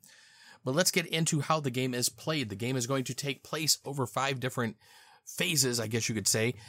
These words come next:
Normally, you're going to play to a certain amount of victory points. I think we only played to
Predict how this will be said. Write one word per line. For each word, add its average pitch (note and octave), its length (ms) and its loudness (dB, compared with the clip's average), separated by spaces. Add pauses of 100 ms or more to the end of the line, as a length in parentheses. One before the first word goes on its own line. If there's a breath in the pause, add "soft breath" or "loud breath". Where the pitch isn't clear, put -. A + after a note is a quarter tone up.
(160 loud breath)
Normally, D#3 440 4
you're C#3 100 0
going C3 200 4
to B2 100 -2
play C3+ 260 0
to B2 260 0
a A2+ 40 0
certain C3+ 420 2
amount A#2 560 0
of G#2 240 -2
victory C3 260 2
points. C#3+ 280 0
I D#3 120 0
think E3 140 0
we C3+ 140 0
only C3+ 180 0
played B2+ 440 0
to A2+ 520 -2